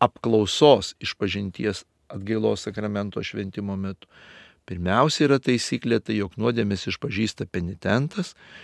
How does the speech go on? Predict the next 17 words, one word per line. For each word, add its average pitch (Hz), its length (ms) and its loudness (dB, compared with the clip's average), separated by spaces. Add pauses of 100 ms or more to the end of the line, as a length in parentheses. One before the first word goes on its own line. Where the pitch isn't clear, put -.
(340)
konfesarius 110 800 2
jo 104 160 -2
nepertraukia, 101 840 -4 (680)
penitentas 101 720 -2
išpažįsta 92 640 -6
nuodėmes 123 560 -4 (400)
ir 143 180 4
po 185 220 2
to, - 400 -8 (240)
nebent, 117 560 2 (160)
kaip 101 140 0
minėjau, 117 480 4 (420)
tikrai 123 320 4
penitentas 104 720 -2
jau 98 100 0
kalbėtų 101 540 0
visai 104 400 0